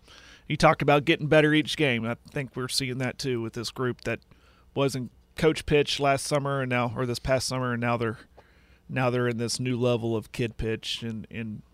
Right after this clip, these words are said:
I'm, you, you s-, you mentioned that, seeing that confidence with, with each one going up there. You know, ten of 'em moved up, and so, uh, we were kinda, or me personally, I was kinda nervous, like, "Man, how are these girls gonna react to this?" And, and now they're going up there with not so much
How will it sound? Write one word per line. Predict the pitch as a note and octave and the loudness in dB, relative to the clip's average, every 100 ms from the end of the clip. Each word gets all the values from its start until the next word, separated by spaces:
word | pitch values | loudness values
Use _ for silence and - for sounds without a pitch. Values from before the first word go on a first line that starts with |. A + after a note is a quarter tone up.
| - | -10
I'm, | B2+ D#3+ - - | -2 -2 -2 -8
you, | A2 | -6
you | C3+ F3+ F3+ | -2 0 0
s-, | - - | -2 -6
you | E3 F3 | -2 2
mentioned | F3 - B2+ | 2 0 -2
that, | G#2+ - | -2 -2
seeing | D3 D3 C#3 | 0 0 0
that | C3+ | -2
confidence | - D3+ C#3+ C3+ A#2+ G#2 - | 4 4 4 0 -2 -4 -6
with, | B2+ - - | -8 -10 -12
with | C3 A#2+ | -10 -6
each | C3 - | -6 -4
one | B2+ B2 | -4 -4
going | A#2+ A#2+ A#2+ | -2 -2 -2
up | - | -4
there. | A2+ A#2 A2 - _ _ _ _ _ - | -2 -2 -4 -10 _ _ _ _ _ -4
You | |
know, | C3+ C3 | -2 -2
ten | - A#3 | 0 4
of | A3+ F#3 | 6 4
'em | E3+ D3+ | 0 -2
moved | - F#3 E3+ | 0 2 4
up, | - - - - | 2 2 -2 -6
and | C3+ C3 B2 - | -4 -2 -4 -8
so, | - D3 C3+ A2+ - _ _ _ _ _ _ _ B2 | 0 4 4 2 -6 _ _ _ _ _ _ _ -4
uh, | A2+ - | -4 -2
we | C#3 C3+ | 0 4
were | C#3+ B2 - _ _ - | 4 2 -2 _ _ -6
kinda, | E3+ D#3 A#2+ - _ _ - | -2 0 -2 -6 _ _ -14
or | A#2 | -10
me | B2+ D#3 | -4 -4
personally, | - C#3 E3+ A#2+ A2 | 0 2 2 0 -2
I | |
was | A2+ | -4
kinda | - B2+ B2 | -6 -6 -4
nervous, | B2 C#3+ C3 - | -2 2 0 -2
like, | A2+ - | -12 -10
"Man, | B2 C#3+ | -8 -6
how | A#2+ | -4
are | C#3 | -4
these | C#3 | -4
girls | C#3+ B2+ | -4 -4
gonna | C3+ A#2+ | -4 -4
react | A#2+ C3 C#3+ | 0 0 0
to | B2+ | -2
this?" | C3+ D3+ - - | 4 4 4 -2
And, | E3 E3 | -4 -6
and | G#2 D#3+ | -4 -2
now | E3+ A3 A#3 | 4 6 6
they're | F#3+ | 4
going | F3 E3+ | 4 4
up | E3 - | 2 4
there | D#3+ D3 | 6 6
with | C#3 B2+ - | 4 0 -2
not | D#3+ F#3 - | 0 0 0
so | - | -4
much | E3+ E3 - - | 0 -2 -2 -12